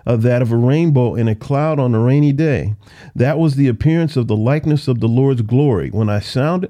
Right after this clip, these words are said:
when I saw it, I fell face down, uh, I fell face down and heard a voice speaking. Now let's back up here, because it says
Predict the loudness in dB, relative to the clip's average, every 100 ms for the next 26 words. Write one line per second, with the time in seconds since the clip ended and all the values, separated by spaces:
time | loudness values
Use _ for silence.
0 | -2 0 0 0 -2 -2 -2 -6 -20 -6
1 | -4 -2 0 0 -2 -4 -2 0 0 0
2 | 0 2 0 -4 -18 _ -8 -4 -4 -6
3 | -10 -14 _ _ -6 -4 0 0 0 0
4 | -2 0 0 0 0 0 2 4 4 2
5 | 0 0 0 0 -2 0 -2 -2 0 0
6 | 0 -2 -2 -4 -2 -4 -6 -16 -20 -18
7 | -4 0 2 2 0 0 0 0